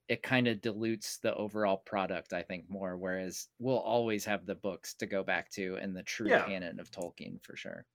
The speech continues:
Speaker 2: That's true. I, I, I really like that sentiment. Um,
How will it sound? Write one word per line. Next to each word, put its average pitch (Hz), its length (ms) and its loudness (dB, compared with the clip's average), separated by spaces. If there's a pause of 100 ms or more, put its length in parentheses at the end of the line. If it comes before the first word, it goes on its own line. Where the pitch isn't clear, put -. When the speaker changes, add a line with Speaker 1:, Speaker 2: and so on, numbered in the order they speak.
(200)
Speaker 2:
That's 208 240 4
true. 95 360 0
I, 190 500 8
I, 170 120 8
I 160 280 8 (300)
really 175 260 12
like 135 220 6
that 120 180 0
sentiment. 113 540 -6
Um, 107 420 -4